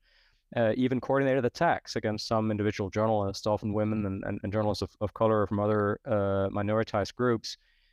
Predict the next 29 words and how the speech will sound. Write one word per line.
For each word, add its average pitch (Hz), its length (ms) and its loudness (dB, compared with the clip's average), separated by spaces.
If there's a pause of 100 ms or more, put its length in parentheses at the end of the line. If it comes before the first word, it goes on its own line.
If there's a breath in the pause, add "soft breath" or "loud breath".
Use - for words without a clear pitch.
(240)
um, 113 580 2
and 120 300 0
coordinated 131 440 2
attacks 117 340 -2
by 110 180 -2
political 110 360 -2
actors 101 300 -2
and 104 100 0
others 101 320 0
who - 120 -8
want 101 260 0
to 104 160 -2
undermine 98 880 0
the 104 180 2
independence 113 540 0
and 101 180 0
credibility 123 500 0
of 98 100 0
journalism 104 680 0
while 104 320 4
using 101 360 0
these 98 160 -2
platforms - 500 -4
to - 80 -6
try 104 160 0
to 98 60 2
reach 101 260 0
out 98 220 2
to, 98 220 -2